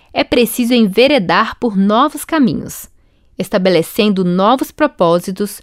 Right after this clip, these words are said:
e tomando decisões a cada dia, sem perder de vista a presença de Deus, simbolizada pela Arca da Aliança nos dias de Israel.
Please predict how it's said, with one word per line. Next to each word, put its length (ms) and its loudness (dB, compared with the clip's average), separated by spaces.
e 80 0
tomando 440 4
decisões 800 2
a 120 0
cada 420 -2
dia, 420 -6
sem 260 0
perder 300 2
de 140 -2
vista 520 -4
a 80 -6
presença 600 0
de 100 0
Deus, 480 -2
simbolizada 800 0
pela 260 -2
Arca 400 0
da 80 2
Aliança 560 0
nos 220 2
dias 260 -2
de 80 -4
Israel. 540 -4